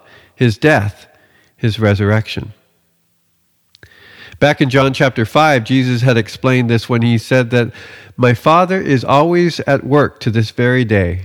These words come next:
and I too am working. The Son," that is Jesus, "can do nothing by himself. He only does what he sees his Father doing.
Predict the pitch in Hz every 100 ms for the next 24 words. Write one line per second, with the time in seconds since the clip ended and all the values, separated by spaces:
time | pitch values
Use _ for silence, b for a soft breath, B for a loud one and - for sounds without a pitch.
0 | - _ 117 110 101 139 147 - 147 143
1 | 127 117 113 113 - - 110 _ _ b
2 | b - 113 - 151 120 127 95 95 90
3 | 104 95 98 110 - 135 135 135 139 156
4 | 127 120 120 117 117 110 135 104 92 -
5 | _ b b b b - 117 - 139 175
6 | 175 135 123 123 - 139 139 135 - 110
7 | 110 120 - 170 160 104 90 87 64 104